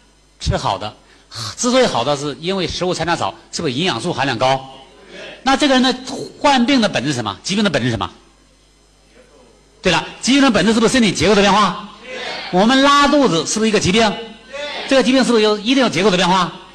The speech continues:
什么结构变化我们可能不知道，但是根据我刚才讲的理论，是不是一定有结构变化？好了，需要不需要结构的修复？需要。那结构修复要靠什么修复？结构是原来用什么材料做成的，就用什么材料修复的，就这么简单。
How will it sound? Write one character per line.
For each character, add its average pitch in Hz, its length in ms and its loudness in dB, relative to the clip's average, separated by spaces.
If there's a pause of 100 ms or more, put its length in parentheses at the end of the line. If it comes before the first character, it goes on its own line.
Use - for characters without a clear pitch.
(260)
什 185 220 -2
么 262 120 2
结 220 160 0
构 247 100 4
变 262 120 2
化 254 120 4
我 185 60 2
们 156 100 0
可 190 100 0
能 208 100 2
不 202 40 0
知 202 80 0
道， - 360 -2
但 247 120 4
是 240 80 2
根 254 160 0
据 247 120 0 (160)
我 170 160 0
刚 233 160 0
才 233 80 0
讲 156 120 -2
的 180 80 2
理 147 120 0
论， 156 120 2 (180)
是 - 100 -6
不 214 60 -2
是 - 20 0
一 262 100 2
定 277 80 2
有 202 80 0
结 147 80 -2
构 151 60 2
变 143 120 0
化？ 127 240 0 (540)
好 147 60 0
了， 165 120 0 (180)
需 - 220 -2
要 269 160 4
不 233 80 0
需 226 100 0
要 214 140 4
结 160 280 0
构 214 100 2
的 185 80 0
修 190 160 2
复？ 185 320 0 (640)
需 175 120 -4
要。 180 140 2 (360)
那 - 120 0
结 220 200 2
构 262 120 4
修 214 120 2
复 214 100 2
要 190 140 2
靠 226 240 0
什 151 100 -2
么 180 80 2
修 185 100 2
复？ 175 300 -2 (1800)
结 175 400 0
构 220 220 2
是 165 300 -4
原 151 260 0
来 233 140 2
用 220 120 0
什 147 140 -6
么 170 100 0
材 170 120 -2
料 185 120 2
做 165 140 0
成 113 100 -4
的， 143 240 -4
就 175 120 -6
用 143 80 -4
什 110 100 -8
么 123 80 -8
材 120 120 -8
料 120 100 -4
修 107 100 -8
复 98 60 -10
的， 92 140 -8
就 220 120 0
这 165 60 -2
么 120 80 -2
简 98 100 -6
单。 82 140 -10